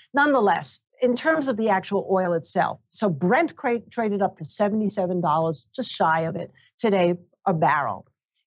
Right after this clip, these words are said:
If you look at that chart, as bearish and as recessionary as everybody's facing that call on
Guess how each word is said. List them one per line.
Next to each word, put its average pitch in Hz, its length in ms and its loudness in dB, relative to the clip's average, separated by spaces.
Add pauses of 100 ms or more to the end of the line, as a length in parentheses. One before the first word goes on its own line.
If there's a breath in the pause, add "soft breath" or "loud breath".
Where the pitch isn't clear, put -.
If 208 80 2
you 226 60 6
look 320 280 2
at 330 140 0
that 220 280 2
chart, 175 420 0 (260)
as 180 120 0
bearish 285 640 2
and 240 120 0
as 202 120 -2
recessionary 220 720 0
as 175 100 0
everybody's 349 720 2 (220)
facing 196 600 0 (120)
that 226 280 0
call 214 360 4
on 190 240 -2